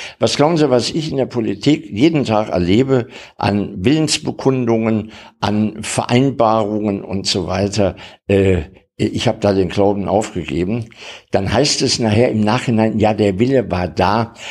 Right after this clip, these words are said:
aber die Realität war anders. Wir konnten uns in einer Koalition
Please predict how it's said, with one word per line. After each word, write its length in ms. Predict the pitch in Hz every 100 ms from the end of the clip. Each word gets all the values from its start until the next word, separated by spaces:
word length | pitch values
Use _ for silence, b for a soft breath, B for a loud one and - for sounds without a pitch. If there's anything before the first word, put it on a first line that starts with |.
| B B -
aber 340 | 110 110 107
die 220 | - 107
Realität 840 | 87 104 95 90 82 - 92 -
war 240 | 92 90 -
anders. 440 | 87 98 87 -
Wir 120 | 90
konnten 400 | - 87 95 -
uns 360 | - 95 95 - -
in 120 | 92
einer 300 | - 95 85
Koalition 960 | - 95 92 87 85 - 82 87 90